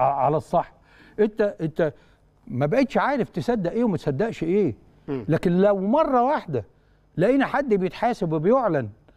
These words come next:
Speaker 1: إن هو ثبت وكذا كذا كذا كذا، كل واحد هينضبط. لا، و-، و-، والاتحاد الإنجليزي لما بيقول لك استأنف على أي عقوبة،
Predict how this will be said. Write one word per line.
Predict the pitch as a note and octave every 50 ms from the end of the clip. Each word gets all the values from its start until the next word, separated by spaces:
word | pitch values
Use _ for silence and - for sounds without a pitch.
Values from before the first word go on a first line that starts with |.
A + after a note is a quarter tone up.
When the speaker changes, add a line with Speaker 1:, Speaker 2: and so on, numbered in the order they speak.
| _ _ _ _ _ _ _ _ _ _ - D3
Speaker 1:
إن | C3+ E3 D#3+
هو | D#3 D#3 F3 G#3+ B3 A3 F3+
ثبت | - A3 A#3 A3+ A3 F3+ -
وكذا | D#3+ - A3 B3+ A#3+ G3
كذا | - B3+ B3+ A#3 F#3
كذا | - C4 C4+ A#3+
كذا، | F#3 - C4+ - F#3+ F#3 - - - -
كل | C4+ D#4 E4 C#4
واحد | D4 C4 - -
هينضبط. | G#3+ F#3+ E3+ E3+ A#3+ D#4 C4+ E3 B2+ - C3
لا، | C3+ F3 G3+ F3 - - - - - - _ _ _ _ _ _ _ - C#3
و-، | C#3+ E3
و-، | F3 E3+ D#3+ E3 E3 D#3+ D3+
والاتحاد | D3 D#3+ D#3 D3+ D3+ D3+ D3+ - - D#3 A#3+ A#3
الإنجليزي | G#3 F3+ D3 C3+ F3 A3 G3+ F#3+
لما | D#3+ C#3+ C3
بيقول | B2+ D#3+ F#3+ F#3+
لك | D3+ -
استأنف | C#3 A2+ - - F#3+ - F3+ C#3+ - -
على | B2 A#2+ B2 B2+
أي | E3+ E3
عقوبة، | B2+ G#2+ - - C#3 A#2+ A#2+ A#2+